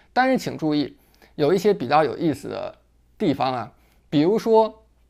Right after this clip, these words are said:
你有多个生意，像我自己是有多个生意的，那我可以把 home office deduction 用几次呢？只能用一次，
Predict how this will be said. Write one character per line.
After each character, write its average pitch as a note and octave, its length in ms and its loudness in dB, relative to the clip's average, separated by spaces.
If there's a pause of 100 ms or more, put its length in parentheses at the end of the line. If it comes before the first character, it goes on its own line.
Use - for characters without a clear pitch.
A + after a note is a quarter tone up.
(360)
你 F3+ 220 0
有 C3+ 300 0
多 G3+ 160 4
个 D#3+ 80 0
生 D3+ 180 -4
意， C3+ 100 -6
像 F#3 220 -2
我 B2+ 100 -4
自 F#3 200 -2
己 - 240 -12
是 - 160 -2
有 C3 160 0
多 G#3+ 340 4
个 C#3 140 -2
生 C#3+ 200 -4
意 C#3 120 -6
的， F#2+ 160 -14 (300)
那 A#3 140 2
我 C#3+ 160 2
可 - 200 -2
以 F4 100 0
把 B2 240 -2
home E3 240 -4
office F3 300 -2
deduction D#3 560 -6 (240)
用 G3 260 0
几 - 160 -10
次 - 300 -6
呢？ A#2+ 160 -10 (180)
只 D3 140 -2
能 C#3+ 120 0
用 D#3 180 0
一 A#2+ 120 -8
次， - 260 -12